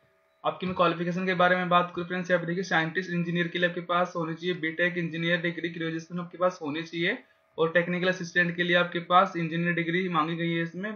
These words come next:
आपके पास engineer degree होनी चाहिए। Any branch आपने किसी branch से कर रखी हो,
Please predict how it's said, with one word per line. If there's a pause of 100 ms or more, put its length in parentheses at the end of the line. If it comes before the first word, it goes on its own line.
(440)
आपके
पास
engineer
degree
होनी
चाहिए।
Any
branch
आपने
किसी
branch
से
कर
रखी
हो,